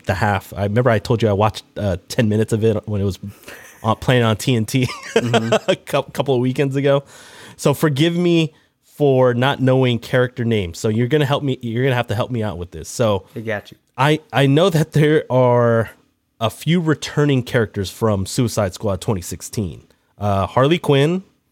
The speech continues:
Speaker 2: Mm-hmm.
Speaker 1: Um, I don't think she's gonna die. But the other returning characters, I think it was a ca-, uh, the kangaroo character.
Speaker 2: Yeah.
Speaker 1: Uh, what's
Speaker 2: <laughs> Yeah, Captain Boomerang.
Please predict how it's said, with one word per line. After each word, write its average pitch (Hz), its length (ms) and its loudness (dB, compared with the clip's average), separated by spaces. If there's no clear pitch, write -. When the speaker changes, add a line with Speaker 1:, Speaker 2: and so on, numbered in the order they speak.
Speaker 2:
Mm-hmm. 101 600 -12
Speaker 1:
Um, 107 380 0
I 117 100 2
don't 123 120 0
think 127 140 0
she's 113 180 0
gonna 107 160 0
die. 90 340 -6
But 120 300 0
the 131 240 2
other 165 160 4
returning 147 400 2
characters, 101 480 -4
I 120 80 -4
think 180 180 -4
it 170 40 -2
was 107 140 0
a 82 40 -12
ca-, - 240 -12
uh, 107 400 -2
the 104 100 -8
kangaroo 135 580 -2
character. 131 540 -4
Speaker 2:
Yeah. 175 140 0
Speaker 1:
Uh, 285 80 4
what's 330 220 -14
Speaker 2:
<laughs> - 60 -20
Yeah, 143 200 0
Captain 151 420 0
Boomerang. 156 640 -2